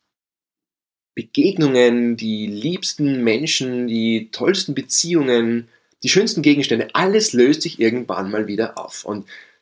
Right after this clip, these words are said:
dann entsteht Leid, wenn man nämlich dann anhaftet und n-, nicht damit klarkommt, dass es dann wieder vorbei ist. Und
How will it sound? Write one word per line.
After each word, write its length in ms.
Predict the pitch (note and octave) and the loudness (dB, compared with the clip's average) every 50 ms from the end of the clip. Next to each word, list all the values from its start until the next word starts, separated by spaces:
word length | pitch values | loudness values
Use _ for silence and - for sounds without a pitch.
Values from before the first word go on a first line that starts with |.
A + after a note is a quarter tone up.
| _ _ _ | _ _ _
dann 440 | - - E2+ A2 D#3+ G#3 C4 C#4 - _ _ _ _ _ _ _ _ _ _ _ _ _ _ _ _ | -2 0 0 0 0 -2 -4 -6 -10 _ _ _ _ _ _ _ _ _ _ _ _ _ _ _ _
entsteht 340 | - C3+ - - D3+ E3 D#3+ | -6 -6 -2 0 0 0 0
Leid, 400 | B2 G#2 D#2+ F2 F#2+ - - A#2 | 0 -2 -2 -2 -2 -2 -2 2
wenn 200 | A2 G#2+ A#2+ C#3 | 2 2 2 2
man 120 | C#3+ D3 | 2 2
nämlich 260 | C#3 B2+ C3+ C#3 C#3 - | 2 2 2 0 -2 -2
dann 160 | B2+ C3 - | -4 -4 -2
anhaftet 640 | - F#2+ G#2 A2+ A2+ A2+ A2+ - - - C3 C3 B2 | -2 -2 -2 -2 -4 -4 -6 -6 -2 0 0 0 2
und 480 | A#2+ A#2+ A#2 A2+ A2+ - - - - - | 0 -2 -2 -4 -6 -10 -12 -12 -12 -12
n-, 420 | - A2+ A2+ G#2+ G#2+ A2 G2 - - | -8 -6 -6 -4 -4 -6 -8 -6 -8
nicht 360 | A#2 G#2+ A2 A#2+ A#2 - - | -6 -4 -2 -2 -2 0 2
damit 200 | C3+ C#3+ C#3+ C#3+ | 2 2 2 2
klarkommt, 460 | - A#2 - G#2 - - A2 G2+ - | 2 2 2 2 2 0 -2 0 0
dass 120 | A2 G#2 G#2 | -2 -2 -2
es 100 | F#2+ - | -4 -4
dann 120 | G#2+ G2+ | -2 -2
wieder 180 | G2+ G2 G#2+ G#2 | 0 -2 0 0
vorbei 340 | B2 A#2 G#2+ F2 F2 E2 | 0 0 0 -2 -2 -2
ist. 240 | D#2+ - - - - | -4 -6 -6 -6 -4
Und 160 | G#2 G2+ F#2+ | -4 -6 -6